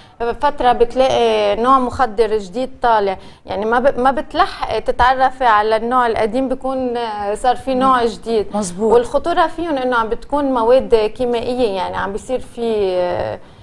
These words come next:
Speaker 1: آه،
Speaker 2: خلط.
Speaker 1: خلط بالمواد عم تأذي أكتر، آه، ش-، هالشباب.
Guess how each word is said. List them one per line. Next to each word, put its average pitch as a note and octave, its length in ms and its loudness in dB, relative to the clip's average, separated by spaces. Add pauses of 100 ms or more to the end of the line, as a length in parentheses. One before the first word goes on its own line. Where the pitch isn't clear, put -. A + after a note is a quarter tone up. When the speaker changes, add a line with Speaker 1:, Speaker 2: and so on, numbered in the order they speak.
(260)
Speaker 1:
آه، F#3+ 220 2
Speaker 2:
خلط. A#3 140 4
Speaker 1:
خلط C4+ 500 0
بالمواد A#3 600 -2
عم A3+ 220 -2 (100)
تأذي B3+ 340 -6
أكتر، F3 520 -6
آه، E3 360 -10
ش-، - 180 -18
هالشباب. F3 560 -10